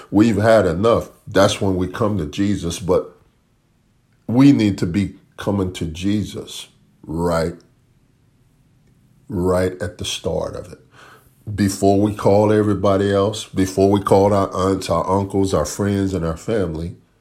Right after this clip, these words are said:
God wants us to call on him. And this is what the, the scripture is teaching us this morning.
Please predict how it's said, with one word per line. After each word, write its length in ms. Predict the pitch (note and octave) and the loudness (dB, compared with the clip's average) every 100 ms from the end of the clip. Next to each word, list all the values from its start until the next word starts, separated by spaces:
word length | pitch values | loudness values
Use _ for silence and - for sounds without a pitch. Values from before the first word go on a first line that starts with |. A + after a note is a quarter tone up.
| _ _ _ - G2 | _ _ _ -14 0
God 360 | A2+ B2 B2 G2 | 6 8 6 4
wants 340 | G#2+ G#2 - | 0 -2 0
us 160 | G#2+ - | -2 0
to 220 | G2 - - - - | -4 -4 -16 -20 -10
call 520 | - G#2 G#2 G2+ F#2+ | 2 4 6 4 0
on 80 | F#2 | -2
him. 440 | F2 C3 A2 E2 - - _ - | -4 -2 -2 -2 -8 -20 _ -4
And 280 | G2+ F#2+ F#2 | -2 -2 -2
this 280 | A#2+ - | -2 -2
is 200 | A2 G2 | -2 -4
what 320 | G2+ F#2+ F#2 - | -2 0 0 0
the, 240 | F2 - - - _ _ - | -4 -6 -18 -20 _ _ -4
the 140 | G2+ | -2
scripture 520 | - - G#2+ G#2 - | -2 0 0 2 0
is 160 | F2 - | 0 -4
teaching 420 | - C3+ - D#2 | -6 -6 -6 -6
us 180 | D2 - | -8 -8
this 280 | - D#2+ - | -10 -10 -6
morning. 500 | F2+ F2 D2 - | -4 -4 -6 -12